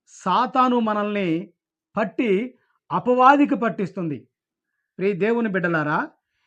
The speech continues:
జ్ఞానము కలిగి ఉండాలి. "అజ్ఞానుల వలె కాక జ్ఞానుల వలె ఉండాలి" అంటున్నాడు. అందుకే ఈ లోకమనే భ్రష్టత్వంలో మనము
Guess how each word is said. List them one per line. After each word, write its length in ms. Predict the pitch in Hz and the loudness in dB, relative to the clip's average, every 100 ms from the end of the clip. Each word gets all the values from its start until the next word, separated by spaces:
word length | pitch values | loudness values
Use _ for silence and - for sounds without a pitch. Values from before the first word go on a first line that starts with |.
| _ - | _ -16
జ్ఞానము 680 | 143 190 202 240 285 294 285 | -4 4 8 8 8 8 6
కలిగి 300 | 277 247 233 | 6 2 2
ఉండాలి. 500 | 214 208 196 160 143 _ - | 0 2 2 2 -4 _ -6
"అజ్ఞానుల 760 | 196 175 185 262 254 277 277 269 | -6 -4 0 4 6 6 4 4
వలె 300 | 254 240 226 | 2 2 0
కాక 580 | 226 185 175 170 202 294 _ _ _ _ - | 0 0 0 -2 -2 -4 _ _ _ _ -8
జ్ఞానుల 520 | 160 175 190 226 226 | -2 0 2 0 -2
వలె 320 | 208 190 185 185 | 0 0 0 -2
ఉండాలి" 500 | 165 160 160 156 170 | -2 -2 -2 -4 -6
అంటున్నాడు. 480 | 143 151 147 120 - _ _ | -6 -6 -8 -10 -18 _ _
అందుకే 720 | 135 170 196 220 180 165 233 _ _ _ _ _ _ _ _ _ _ - | -10 -8 -4 -2 0 -2 -6 _ _ _ _ _ _ _ _ _ _ -6
ఈ 180 | 175 208 | -4 0
లోకమనే 1000 | 190 233 277 277 277 269 254 196 190 247 _ _ _ _ _ _ _ _ _ _ _ _ _ _ | 2 2 2 4 2 2 2 0 -2 -6 _ _ _ _ _ _ _ _ _ _ _ _ _ _
భ్రష్టత్వంలో 680 | 127 196 196 269 269 269 247 | -4 -2 0 -2 0 0 0
మనము 340 | 226 220 220 | 0 0 -2